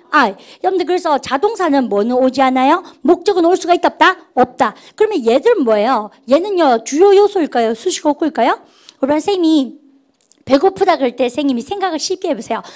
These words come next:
배고프다 그러면 선생님이 I am입니까? I'm hungry입니까? I am hungry. 반드시 hungry가 와야 되잖아요. 여러분들, 그러면, 그러면 얘는 뭘까? 그러면 근데 배고픈 애가요, I'm hungry 안 그러고 I am, I am 이러면 정말 무섭지 않겠습니까?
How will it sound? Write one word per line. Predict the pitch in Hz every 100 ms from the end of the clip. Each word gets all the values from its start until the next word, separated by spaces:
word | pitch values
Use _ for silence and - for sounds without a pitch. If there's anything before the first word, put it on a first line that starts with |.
| - -
배고프다 | 302 370 415 381
그러면 | 294 254 240
선생님이 | 285 247 -
I | 254 302
am입니까? | 339 330 254 226
I'm | 220
hungry입니까? | 262 349 285 214 233 320 - -
I | 233
am | 269 359 392 - _ _ -
hungry. | 427 453 381 240
반드시 | - 277 311 392
hungry가 | - 392 392 302 247
와야 | 220 285
되잖아요. | 262 226 208 269 247 - - -
여러분들, | 302 302
그러면, | 320 381 359 269 - - -
그러면 | - 440 427 392 311
얘는 | 262 294 415 320
뭘까? | 392 359 330
그러면 | 269 320 302
근데 | 320
배고픈 | 294 262 330 - 392
애가요, | 349 254 247 247 - -
I'm | 262 254
hungry | 330 381 277 220
안 | 220
그러고 | 277 208 196 -
I | - 220
am, | 233 233 214 214 - _
I | 233 226
am | 302 269 - -
이러면 | 294 294 269 214
정말 | - 262
무섭지 | 262 202 214 -
않겠습니까? | - 277 262 277 247 302